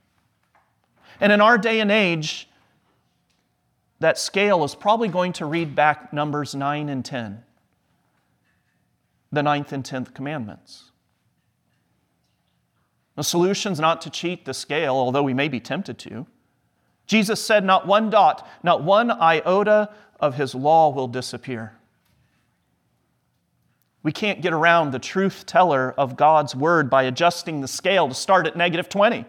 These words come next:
The solution is not to then just avoid the scale.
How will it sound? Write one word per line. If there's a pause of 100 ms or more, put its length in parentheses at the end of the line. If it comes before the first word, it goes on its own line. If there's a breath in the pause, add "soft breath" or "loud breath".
(1300 loud breath)
The
solution
is
not
to
then
just
avoid
the
scale.